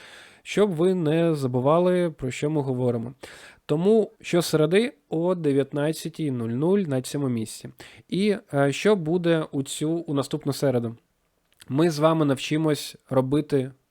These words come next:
меню. Тобто те, що ви сьогодні бачили у відеоуроці,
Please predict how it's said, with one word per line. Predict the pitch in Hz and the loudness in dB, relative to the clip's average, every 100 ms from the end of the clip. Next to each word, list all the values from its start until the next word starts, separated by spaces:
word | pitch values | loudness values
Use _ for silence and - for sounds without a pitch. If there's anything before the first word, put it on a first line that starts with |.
| - | -6
меню. | 135 135 120 113 _ | -2 2 0 -2 _
Тобто | 131 123 135 | -6 -4 -4
те, | 156 156 | 0 0
що | - | -2
ви | 131 | -6
сьогодні | - 127 131 127 | -6 -4 -2 -4
бачили | 120 139 139 - 123 | 0 2 2 -2 -6
у | - - 135 131 127 | -6 -2 2 4 2
відеоуроці, | 123 131 123 135 214 233 214 | 0 0 0 2 2 0 -6